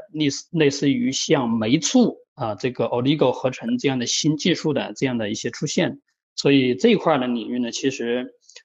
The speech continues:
啊，因为我之前的几年都是在基因合成，包括高通量基因合成这个领域在，在做研究。所以我觉得，嗯，出现上千倍、上万倍这样的，这样的降低，这个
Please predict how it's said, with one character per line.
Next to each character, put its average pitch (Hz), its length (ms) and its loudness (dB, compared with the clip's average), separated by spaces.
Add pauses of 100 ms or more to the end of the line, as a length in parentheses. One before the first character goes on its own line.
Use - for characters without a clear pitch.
(160)
啊， 117 500 0
因 139 80 2
为 160 80 6
我 131 140 4
之 143 100 -2
前 139 560 2
的 139 140 2
几 117 160 -6
年 110 360 -2
都 135 160 2
是 113 640 2
在 113 540 0
基 139 120 0
因 139 100 4
合 135 100 -2
成， 110 400 -8
包 127 140 0
括 131 120 0
高 127 160 0
通 139 140 -2
量 135 160 2
基 - 140 -8
因 120 80 -4
合 - 100 -8
成 117 160 -8
这 139 80 -4
个 135 80 -2
领 113 160 -4
域 110 240 -6
在， 107 400 -4 (220)
在 127 100 -4
做 120 160 -4
研 104 220 -8
究。 113 160 -6 (420)
所 147 160 2
以 131 200 6
我 127 180 4
觉 143 160 4
得， 143 200 4
嗯， 127 540 0 (240)
出 165 140 4
现 151 240 4
上 160 180 2
千 185 320 2
倍、 175 160 6
上 165 220 2
万 208 160 4
倍 143 120 4
这 131 100 2
样 127 120 -2
的， 107 240 -6
这 156 100 -2
样 131 200 2
的 107 120 0
降 123 280 -2
低， 113 200 -4
这 127 160 -4
个 107 400 -4